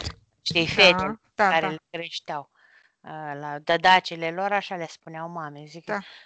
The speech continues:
Speaker 1: „Vine mami”, adică eu sunt mamea lui, eu sunt dădaca, da?
Speaker 2: Da.
Speaker 1: Și mai trag de șiret, da?
Speaker 2: Da.
Speaker 1: Pentru că i-am spus de câte ori o să, și spune: „De ce? Că de ce eu sunt rea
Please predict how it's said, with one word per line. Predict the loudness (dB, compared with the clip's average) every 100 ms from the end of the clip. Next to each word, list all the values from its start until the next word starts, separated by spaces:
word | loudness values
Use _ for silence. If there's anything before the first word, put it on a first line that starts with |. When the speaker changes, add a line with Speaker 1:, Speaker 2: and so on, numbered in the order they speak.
| _ _
Speaker 1:
„Vine | 0 2
mami”, | 2 2 2 0
adică | -4 -6 0
eu | 0
sunt | 0 0
mamea | 2 2 -2
lui, | -2 -4 -4
eu | -8
sunt | -4
dădaca, | -4 2 2 2 _ -10
da? | -8 -10 _ -18
Speaker 2:
Da. | -10 -6
Speaker 1:
Și | -2
mai | -2 -2
trag | -2 -2 -2
de | -4 -4
șiret, | -4 -6 -4 -4 _ _
da? | -6 -6 -8
Speaker 2:
Da. | -14 -16 _ _ _ _ _ _ _ _ -16
Speaker 1:
Pentru | -14 -14 -18 -14
că | -6 -4 -2 -4 -6
i-am | -8 -10
spus | -12 -10
de | -10
câte | -12 -6
ori | -4 -2
o | -4
să, | -4 -6 -8 -8 -10 -12 -14 -18 _ _ _ _ _
și | -10 -8
spune: | -8 -6 -2 2 4 4 2 0 -8 _ _ _
„De | 0 2
ce? | 4 4 4
Că | 4 -2
de | -2
ce | -2 0
eu | 2 2 2
sunt | -2 -6 -6 -2
rea | 2 2 2 -4